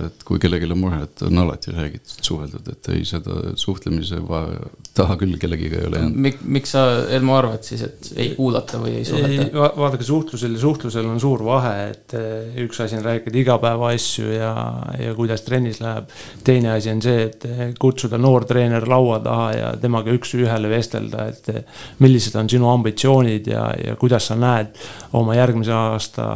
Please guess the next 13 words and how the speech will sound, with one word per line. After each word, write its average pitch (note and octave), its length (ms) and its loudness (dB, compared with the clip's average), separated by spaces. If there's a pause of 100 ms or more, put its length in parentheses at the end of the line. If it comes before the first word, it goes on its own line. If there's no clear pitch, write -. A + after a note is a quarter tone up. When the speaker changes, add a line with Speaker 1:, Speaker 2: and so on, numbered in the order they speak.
(200)
Speaker 3:
ma A2 160 -4
ei G#2+ 80 -2
tea, G2+ 100 -4 (600)
viie C3 240 8
aasta A2+ 240 0
tulevikku, A2+ 560 -2
et - 280 -8 (420)
et, A2+ 420 0
eh, A#1+ 720 -6 (320)
ma B2+ 180 6
arvan, A#2 280 2
et, A2+ 380 -6
eh, A#2 380 -2